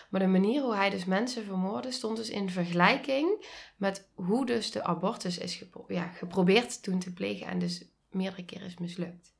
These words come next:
Ja, dat is bizar. Maar waar ik dus naartoe wil, is dus dat op het moment dat jij dus een oordeel hebt of een mening over hoe een ander denkt en hoe een ander leeft en hoe een ander zich gedraagt,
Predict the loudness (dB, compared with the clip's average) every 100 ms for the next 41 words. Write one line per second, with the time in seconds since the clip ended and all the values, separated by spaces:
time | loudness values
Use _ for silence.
0 | _ _ _ -20 _ _ _ 0 0 0
1 | -8 -10 -8 -4 -4 -6 -18 -20 -20 -6
2 | 0 4 6 6 6 4 4 6 4 0
3 | -4 -6 4 6 6 2 0 -2 -4 -8
4 | -20 -20 -20 -20 -20 _ 2 2 2 -4
5 | -6 -6 -10 -10 -8 -8 -10 _ -2 0
6 | 2 2 0 -2 -4 -2 -2 -2 -6 -8
7 | -2 0 0 0 -2 -4 -6 -8 0 2
8 | 4 2 2 -2 -4 -4 -6 -4 -6 -6
9 | -14 _ -20 -20 -20 _ _ -8 2 4
10 | 4 4 4 4 2 6 6 6 0 0
11 | 4 6 4 0 0 0 2 0 -2 2
12 | 4 4 2 -4 -2 2 2 2 -2 -2
13 | -4 -8 -8 -4 0 2 2 0 -6 -16